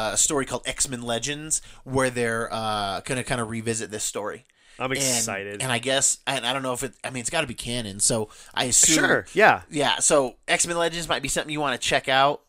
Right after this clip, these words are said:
Speaker 1: Um, I'm not sure when it, when it comes out. I just saw the news that it was solicited. Um, so it, it might be something to, to look out for because it can start in this kind of, like, oh, nineties story, and then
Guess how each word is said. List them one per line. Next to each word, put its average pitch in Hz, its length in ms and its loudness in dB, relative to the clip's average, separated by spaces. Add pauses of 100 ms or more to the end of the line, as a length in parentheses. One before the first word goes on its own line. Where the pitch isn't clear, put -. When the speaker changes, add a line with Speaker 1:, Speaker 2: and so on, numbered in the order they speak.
(100)
Speaker 1:
Um, 117 320 -2
I'm 123 100 -2
not 131 120 -4
sure 147 220 0
when 127 360 -8
it, - 100 -14
when 131 140 -8
it 113 80 -8
comes 123 220 -6
out. 113 120 4
I 104 60 0
just 123 260 -2
saw 127 140 2
the 117 100 -8
news 113 200 -8
that 113 100 -8
it 104 40 -6
was 101 120 -6
solicited. 110 580 -6 (420)
Um, 107 460 -4 (240)
so 127 400 2
it, 120 160 -4
it 139 80 -4
might 139 140 2
be - 60 -4
something 127 280 -2
to, - 60 -10
to 131 100 -8
look 120 140 -8
out 113 180 2
for 120 180 -2
because 110 500 -2 (300)
it 143 100 0
can 139 140 -6
start 156 300 4
in 135 60 -8
this 120 120 -2
kind 131 180 -4
of, 113 80 -8
like, 104 300 -4 (100)
oh, 117 380 -2 (440)
nineties 135 440 0
story, 117 580 0
and 123 160 -10
then 104 320 -8